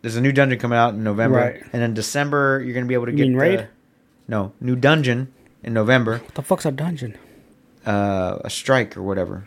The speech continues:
Speaker 2: Oh, okay.
Speaker 1: Um, and then there's gonna be, uh, the, um, what's that rocket launcher that you really liked from Destiny One?
Speaker 2: Uh, it's called the Gjallarhorn, sir.
Speaker 1: Gjallarhorn comes
Speaker 2: And don't
Speaker 1: out.
Speaker 2: fucking forget it.
Speaker 1: Oh, my bad. Gjallarhorn comes out in December.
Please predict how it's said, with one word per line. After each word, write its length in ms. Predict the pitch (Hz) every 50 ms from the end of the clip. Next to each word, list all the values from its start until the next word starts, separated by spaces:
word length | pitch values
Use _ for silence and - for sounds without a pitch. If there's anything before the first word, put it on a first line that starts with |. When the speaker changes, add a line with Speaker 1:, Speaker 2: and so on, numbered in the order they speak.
| -
Speaker 2:
Oh, 140 | 190 156 127 123
okay. 260 | 127 - 123 123 123 - - - - - - _ _ _ -
Speaker 1:
Um, 600 | 101 98 95 95 95 90 90 87 - - - - _ _ _ -
and 120 | - 110 110
then 140 | 110 110
there's 240 | 110 110 113 117 113 113
gonna 180 | 120 120 117 107
be, 260 | 117 113 113 113 110
uh, 440 | 107 107 104 104 101 101 98 95 95 - - _ _ _ _ _ _ _ _ - -
the, 300 | 104 107 104 104 104 101
um, 640 | 101 101 101 98 98 98 95 95 92 92 92 92 - _ _ -
what's 180 | - 131 - -
that 180 | 160 147 - -
rocket 280 | - 151 147 147 - 151
launcher 460 | 147 151 151 147 - 156 151 151 143 - _ -
that 120 | 139 139
you 160 | 147 147 147
really 240 | 143 151 147 151 147
liked 200 | 147 151 151 151
from 300 | - 147 139 139 135 131 135 135
Destiny 320 | 151 151 147 - 151 147
One? 320 | 147 151 151 151 151 147 139 - _ _ - 170
Speaker 2:
Uh, 120 | 156 139
it's 140 | 139 139 -
called 160 | - 208 202
the 100 | 156 127
Gjallarhorn, 640 | 113 113 127 127 151 175 160 160 202 202 208 190 -
sir. 120 | - - 147
Speaker 1:
Gjallarhorn 420 | 147 143 139 139 143 135 131 127
comes 160 | - 131 131
Speaker 2:
And 100 | 135 -
don't 120 | 220 175 -
Speaker 1:
out. 80 | -
Speaker 2:
fucking 280 | - 196 - - 156 127
forget 400 | - 123 120 123 147 147 131 107
it. 140 | 104 - -
Speaker 1:
Oh, 140 | - 139 139
my 120 | 127 143 127
bad. 280 | 123 120 117 123 -
Gjallarhorn 540 | - - 196 214 208 196 180 202 196 190 175
comes 260 | - 185 180 160 151
out 160 | 160 151 143 123
in 60 | 117
December. 540 | 117 110 - 139 127 120 110 98 98 101